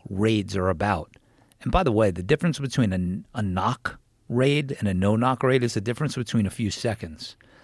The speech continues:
So let's forget about Democrats and Republicans. No-knock raids were born out of the nineteen eighties, um, Just Say No, Nancy Reagan War on Drugs campaign. And the, and the rationale behind it,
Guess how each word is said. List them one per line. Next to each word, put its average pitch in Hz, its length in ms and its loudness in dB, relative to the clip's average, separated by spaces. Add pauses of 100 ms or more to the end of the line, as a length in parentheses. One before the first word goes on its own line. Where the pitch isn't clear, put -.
(440)
So 123 200 0
let's 175 300 0 (120)
forget 151 320 -2
about 165 320 -2
Democrats 127 560 0
and 104 100 -4
Republicans. 92 720 -6 (160)
No-knock 175 540 2
raids 90 640 -4 (520)
were 123 180 2
born 131 500 0
out 120 180 0
of 107 100 -2
the 104 60 0
nineteen 139 580 -2
eighties, 98 720 0 (720)
um, 101 380 -2
Just 127 300 0
Say 127 260 4
No, 98 640 4 (640)
Nancy 120 460 0
Reagan 107 500 2
War 101 240 2
on 98 180 0
Drugs 90 640 -2 (160)
campaign. 87 500 -6
And 90 140 -6
the, - 60 -8
and 95 160 -6
the 90 60 -6
rationale 120 680 0
behind 92 460 -4
it, 82 180 -10